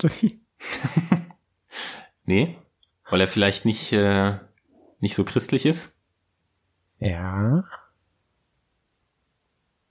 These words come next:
Speaker 1: Ja.
Speaker 2: Ja, sondern?
Speaker 1: Ja.
Speaker 2: Sondern?
Speaker 1: Muslimisch?
Speaker 2: Ja.
Speaker 1: Ja.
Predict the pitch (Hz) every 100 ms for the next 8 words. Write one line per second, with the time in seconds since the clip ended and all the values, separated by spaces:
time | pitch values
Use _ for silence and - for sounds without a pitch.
0 | _ - 98 80 78 90 107 160 196 _
1 | _ _ _ _ - - 85 87 98 170
2 | - - - - - 90 95 120 180 -
3 | _ _ _ _ _ _ _ _ _ _
4 | - _ _ _ _ _ _ _ - -
5 | - 95 127 170 170 - _ _ _ _
6 | _ _ _ _ _ _ _ - - 117
7 | - - 104 104 196 220 - - _ _
8 | _ _ _ _ _ _ - 87 80 90
9 | 147 180 - - - - _ _ _ -
10 | 98 90 95 117 175